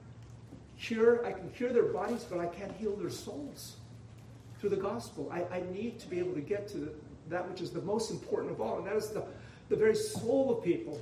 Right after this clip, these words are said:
And so he became a minister of the gospel. And this is what he wrote in introduction to this book. He said, with regard to this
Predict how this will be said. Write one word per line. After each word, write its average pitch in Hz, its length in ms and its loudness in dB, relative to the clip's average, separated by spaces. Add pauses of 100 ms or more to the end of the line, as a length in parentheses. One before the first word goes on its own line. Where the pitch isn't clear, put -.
(260)
And - 100 -12
so 196 120 -2
he 190 80 4
became 196 600 0 (100)
a 175 60 -4
minister 214 520 -4 (500)
of 147 80 -10
the 160 40 -6
gospel. 151 560 -10 (540)
And - 80 -4
this 214 180 2
is 175 60 -2
what 185 100 0
he 170 80 4
wrote 175 280 4
in 143 300 0
introduction 151 600 0
to 139 80 -2
this 135 160 -8
book. 143 360 -2
He 143 80 -6
said, 139 360 0 (2000)
with - 140 -12
regard 165 320 4
to 147 60 -2
this - 400 0